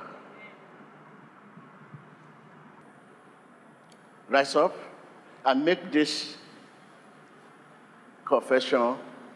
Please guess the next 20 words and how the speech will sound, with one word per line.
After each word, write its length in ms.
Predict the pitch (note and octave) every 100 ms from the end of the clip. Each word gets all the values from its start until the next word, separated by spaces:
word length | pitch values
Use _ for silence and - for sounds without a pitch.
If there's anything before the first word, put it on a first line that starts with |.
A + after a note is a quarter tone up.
| - - - - - - - - - - - - - - - - - - -
your 140 | B2
standard. 500 | - - B2 G#2+ F2 - - - - - - - - -
From 200 | - A#2
today, 420 | - A2+ D#3 B3+ - -
make 240 | C#3+ E3+ C#3+
this 200 | C#3+ -
t-, 160 | - -
confession 360 | A#2 C#3 B2+ B2
your 120 | A2+
standard. 460 | - D3+ D#3+ F#3+ - - - -
I'm 180 | - B2+
standing 600 | - - F3+ F3+ G3 G#3 - - -
on 200 | B2+ A#2
the 100 | A2+
promise 420 | - C#3+ C#3 C#3
of 140 | A#2+ -
God. 340 | A2 E2+ - - - - - - - - - - - - - - - - - - - - - - - - - - -
I'm 240 | C3+ C3
living 680 | B2+ D#3+ G3+ C3 B2+ A2+ B2+ C4+ - - - - - - -
steady. 680 | - - - - C4 - -